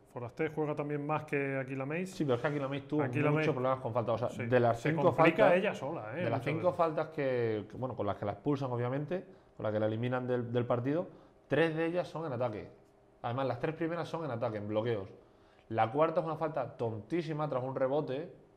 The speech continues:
Speaker 2: que mete la mano ahí sin venir a cuento, se pega como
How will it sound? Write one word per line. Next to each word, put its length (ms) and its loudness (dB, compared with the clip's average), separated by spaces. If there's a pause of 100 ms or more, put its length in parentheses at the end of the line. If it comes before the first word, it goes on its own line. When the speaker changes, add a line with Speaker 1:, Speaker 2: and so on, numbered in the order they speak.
(120)
Speaker 2:
que 100 -4
mete 240 2
la 100 4
mano 200 -2
ahí 100 -2
sin 180 -8
venir 180 -4
a 80 0
cuento, 420 -6 (380)
se 180 -4
pega 320 2
como 580 -2